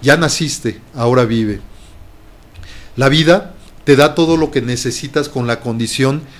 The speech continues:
de que no dudes que lo mereces. No dudes ni un momento en que tú mereces todo aquello que has soñado. Mereces lo que has soñado. Si mereciste nacer, mereces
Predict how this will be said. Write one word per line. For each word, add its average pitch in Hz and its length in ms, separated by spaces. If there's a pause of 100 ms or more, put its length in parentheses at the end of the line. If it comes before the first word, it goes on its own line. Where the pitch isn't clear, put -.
(140)
de 123 140
que 123 140
no 143 160
dudes 156 580 (500)
que 117 120
lo 110 120
mereces. 110 760 (1040)
No 165 180
dudes 175 320
ni 156 140
un 165 100
momento 147 400
en 139 80
que 123 120
tú 143 160
mereces 139 500 (320)
todo 143 240
aquello 131 420
que 117 140
has 120 140
soñado. 110 500 (240)
Mereces 170 760 (280)
lo 123 180
que 127 140
has 139 320 (340)
soñado. 113 640 (580)
Si 151 180
mereciste 143 560
nacer, 151 420 (600)
mereces 127 800